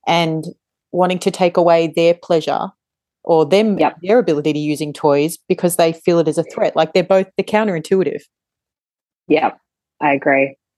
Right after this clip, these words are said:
Speaker 1: Like, we can't want,
Speaker 2: Um,
Speaker 1: we can't want sexual liberation whilst we then, uh, go to oppress.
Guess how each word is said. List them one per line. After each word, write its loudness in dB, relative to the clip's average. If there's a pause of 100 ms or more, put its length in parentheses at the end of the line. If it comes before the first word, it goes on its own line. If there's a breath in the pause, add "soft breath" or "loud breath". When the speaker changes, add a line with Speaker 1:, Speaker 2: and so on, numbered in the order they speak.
(140)
Speaker 1:
Like, -2
we 0
can't 0
want, 2
Speaker 2:
Um, -6
Speaker 1:
we 0
can't -2
want -2
sexual -2
liberation 0
whilst -4
we -4
then, -2 (100)
uh, -2 (1000)
go 4
to -2
oppress. -4